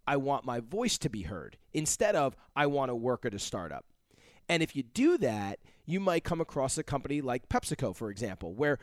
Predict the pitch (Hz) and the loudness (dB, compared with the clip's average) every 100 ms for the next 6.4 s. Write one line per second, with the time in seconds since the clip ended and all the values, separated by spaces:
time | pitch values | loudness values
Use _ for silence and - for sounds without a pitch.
0 | - 170 170 175 - 220 262 262 220 - | -4 -4 0 0 2 2 4 2 -2 -2
1 | 202 196 175 156 127 147 156 147 - 123 | -2 0 -2 -2 -2 0 2 0 0 -2
2 | 123 120 113 123 110 - 131 127 123 - | 0 -2 -2 -4 -6 2 4 4 2 -6
3 | _ 131 156 135 147 180 - - 139 175 | _ 0 0 2 2 0 0 -8 -4 -4
4 | 151 151 147 175 120 - - _ _ _ | -2 -2 0 0 -2 -6 -16 _ _ _
5 | 127 151 - 139 - 151 147 76 - 156 | 0 0 2 2 0 -2 -2 -4 -2 2
6 | 151 147 135 | 4 4 2